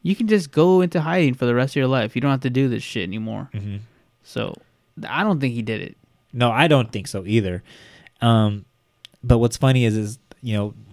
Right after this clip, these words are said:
Speaker 2: right when he gets out, this is when Unsolved Mysteries, you know, releases, you know, the first episode in regards to this. And I actually found, like, the actual letter <laughs>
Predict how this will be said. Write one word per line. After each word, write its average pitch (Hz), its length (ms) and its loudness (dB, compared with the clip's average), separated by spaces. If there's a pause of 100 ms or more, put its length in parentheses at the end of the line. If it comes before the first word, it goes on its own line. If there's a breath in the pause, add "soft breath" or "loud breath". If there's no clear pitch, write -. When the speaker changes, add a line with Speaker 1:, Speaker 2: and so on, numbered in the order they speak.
(200)
Speaker 2:
right 117 240 0
when 120 120 -2
he 131 100 2
gets 120 260 2
out, 104 240 0
this - 180 -4
is 107 80 -2
when 107 140 -6
Unsolved 107 420 -2
Mysteries, 95 760 -6
you 101 80 -4
know, 95 80 -2
releases, 95 580 -6
you 101 80 -8
know, 95 120 -4
the - 80 -10
first - 320 -4
episode 101 500 -8
in 90 180 -10
regards 107 440 0
to 104 120 -6
this. 98 320 -6 (460 soft breath)
And 110 380 2
I 110 140 0
actually 117 260 0
found, 113 320 2
like, 110 160 0
the - 120 -6
actual 107 460 4
letter 101 280 4
<laughs> - 320 6